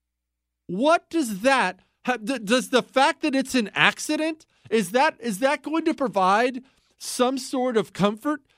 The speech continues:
as the tiger shark's teeth are separating my upper torso from my lower torso? Am I gonna be drowning into the bottom of the ocean in my own blood and ocean water and saying to myself, "Well,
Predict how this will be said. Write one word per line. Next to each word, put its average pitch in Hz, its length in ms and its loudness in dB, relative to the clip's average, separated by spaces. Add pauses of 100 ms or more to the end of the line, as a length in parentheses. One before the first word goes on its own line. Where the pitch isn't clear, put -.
as 208 200 -2
the 202 120 -4
tiger 220 500 -2
shark's 233 480 -2
teeth 247 400 -2 (180)
are 196 220 2 (260)
separating 240 800 0
my 208 200 2
upper 208 280 0
torso 262 560 0
from 233 200 -2
my 208 120 0
lower 226 320 2
torso? 269 540 -2 (160)
Am 220 160 0
I 285 160 2
gonna 294 220 -6
be 240 160 -6
drowning 226 760 -2
into 214 140 0
the 208 120 -2
bottom 240 400 0
of 214 100 -2
the 202 160 -2
ocean 214 400 -2
in 190 100 -4
my 190 220 -2
own 240 240 0
blood 214 340 -2
and 208 140 2
ocean 202 380 -2
water 170 320 -2
and 170 100 -2
saying 208 300 0
to 190 80 -4
myself, 180 500 0
"Well, 311 420 0